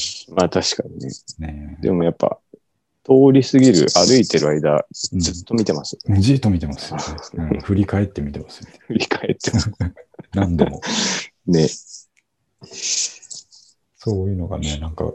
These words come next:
Speaker 2: 一般化すればいいのになとは思いますね。
Speaker 1: ね。
Speaker 2: うん。
Speaker 1: そうですね。
Speaker 2: だって夢のようじゃないですか。その、いろんな家の軒先にご自由にお持ちくださいボックスがあるっていうのは。
Speaker 1: ああ、
Speaker 2: うん。
Speaker 1: 確かにね。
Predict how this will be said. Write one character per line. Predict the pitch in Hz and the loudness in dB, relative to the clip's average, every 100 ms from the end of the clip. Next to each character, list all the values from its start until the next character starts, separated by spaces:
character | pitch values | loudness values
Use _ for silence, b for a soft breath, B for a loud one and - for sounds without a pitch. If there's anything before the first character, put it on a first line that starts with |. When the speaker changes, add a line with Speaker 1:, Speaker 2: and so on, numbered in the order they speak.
| - | -12
Speaker 2:
一 | - | -6
般 | 87 | -6
化 | 82 | -4
す | 90 | -4
れ | |
ば | 76 | -4
い | 76 | -4
い | |
の | 71 | -6
に | 71 | -2
な | 73 | -2
と | 69 67 | -2 -8
は | |
思 | 69 69 | -10 -10
い | |
ま | 71 | -10
す | 73 - | -10 -8
ね。 | 82 80 76 - - | -6 -6 -8 -12 0
Speaker 1:
ね。 | 101 92 92 - | 2 4 2 -2
Speaker 2:
う | 87 | 0
ん。 | 80 71 | 0 -2
Speaker 1:
そ | 69 69 | -6 -4
う | - | -4
で | - | -6
す | - - - | -8 -6 -6
ね。 | 65 - - - - - | -6 -6 -2 -2 -6 -2
Speaker 2:
だ | 80 | 0
っ | |
て | 76 80 - | 2 0 6
夢 | 101 120 | 8 8
の | 131 143 | 8 8
よ | 143 | 8
う | |
じ | 95 | 6
ゃ | |
な | - | 0
い | |
で | 76 | -4
す | - | -8
か。 | 76 | -6
そ | 80 | -2
の、 | 78 76 B B B - | -2 -4 B B B 2
い | 101 | 6
ろ | 123 | 8
ん | 127 | 8
な | 123 | 8
家 | 120 | 6
の | 117 110 | 6 6
軒 | 101 95 | 4 2
先 | - 95 101 | -2 -2 0
に | 98 90 | 0 2
ご | 95 | 2
自 | 90 | 2
由 | 98 98 | 2 2
に | 95 | 2
お | |
持 | 92 87 | 0 -2
ち | |
く | - | -2
だ | 92 | -2
さ | - | 0
い | 82 | -2
ボ | 85 | -2
ッ | |
ク | - | -4
ス | - | -6
が | - 69 | -6 -6
あ | |
る | - _ | -8 _
っ | _ | _
て | - | -16
い | |
う | - | -14
の | 92 | -16
は。 | - _ _ - | -20 _ _ 0
Speaker 1:
あ | 85 78 78 73 71 69 | 2 2 2 0 -2 -4
あ、 | 69 _ _ - | -10 _ _ -6
Speaker 2:
う | |
ん。 | 78 | -4
Speaker 1:
確 | 71 - | -4 -8
か | - | -12
に | - | -6
ね。 | 80 80 | -4 -4